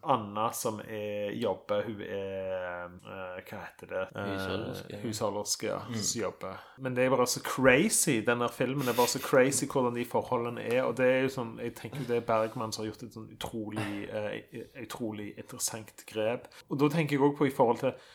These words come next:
Speaker 1: når du sa at den er vanskelig å forstå handlingen i den, så tenker jeg at, eh, eller det jeg følte, eller min sånn første intuisjon, var at, eh, han har liksom strippet vekk alt som er uviktig.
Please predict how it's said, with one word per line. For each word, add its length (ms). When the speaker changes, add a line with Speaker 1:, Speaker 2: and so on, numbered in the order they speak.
Speaker 1:
når 80
du 100
sa 200
at 80
den 260
er 60
vanskelig 500
å 80
forstå 280
handlingen 920
i 140
den, 340
så 160
tenker 380
jeg 60
at, 200
eh, 160
eller 160
det 160
jeg 80
følte, 640
eller 140
min 160
sånn 180
første 340
intuisjon, 920
var 240
at, 80
eh, 200
han 240
har 160
liksom 240
strippet 520
vekk 420
alt 400
som 180
er 180
uviktig. 600